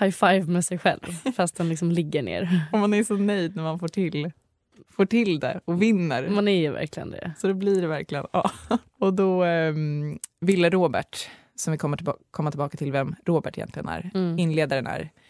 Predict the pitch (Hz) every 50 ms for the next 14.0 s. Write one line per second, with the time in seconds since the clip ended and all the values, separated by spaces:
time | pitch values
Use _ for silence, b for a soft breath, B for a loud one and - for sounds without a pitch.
0 | b b b b b - - 220 214 214 208 196 190 190 180 170 165 170 - -
1 | - - - - - - 196 208 214 202 185 - - 180 - - 226 - - -
2 | - - 85 156 170 180 214 - _ - - 190 196 202 202 202 196 180 - -
3 | - - 190 180 175 170 160 151 143 143 135 147 - - - - - - - -
4 | 151 139 143 - - 143 - - - - 156 147 165 - - - 190 247 285 -
5 | - 151 151 160 - - 156 156 - - 156 - - - - 151 - - - -
6 | - - _ 156 - - - 151 151 - - - - - - - _ _ 165 160
7 | - - 151 156 151 - - - - - _ - 226 240 220 202 170 - - -
8 | 165 160 - - _ - - - - - - - - - - 170 - - - -
9 | - _ - - - - - - - - - - - - - - - - 50 -
10 | - - - - - _ _ - 202 180 185 b b b b b 208 190 214 208
11 | 190 196 196 202 190 175 165 156 170 180 202 190 180 175 170 - 185 165 - -
12 | 165 156 - 165 165 175 - 180 151 151 151 160 185 202 208 202 - - 180 196
13 | 202 180 123 - - - - - - - - - - - - 151 156 - - -